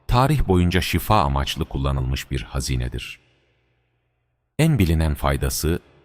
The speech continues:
soğuk algınlığı ve grip semptomlarına karşı gösterdiği etkidir. İçerdiği bileşenler sayesinde terlemeyi artırarak ateşi düşürmeye yardımcı olur. İkinci önemli özelliği ise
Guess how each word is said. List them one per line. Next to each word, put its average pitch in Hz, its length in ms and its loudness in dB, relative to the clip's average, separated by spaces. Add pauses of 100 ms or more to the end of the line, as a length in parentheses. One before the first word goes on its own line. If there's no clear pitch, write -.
(220)
soğuk 107 380 2
algınlığı 69 680 -2 (220)
ve 82 240 0
grip 107 260 2
semptomlarına 65 760 -2
karşı 64 280 -6
gösterdiği 64 640 -4
etkidir. - 640 -8 (1400)
İçerdiği 90 560 2
bileşenler 78 520 0
sayesinde 67 680 0
terlemeyi 71 600 0
artırarak 69 680 -2 (400)
ateşi 78 420 0
düşürmeye 65 520 -2
yardımcı 62 520 -4
olur. 60 200 -8 (480)
İkinci 202 400 4
önemli 98 380 4
özelliği 71 540 0
ise 104 440 0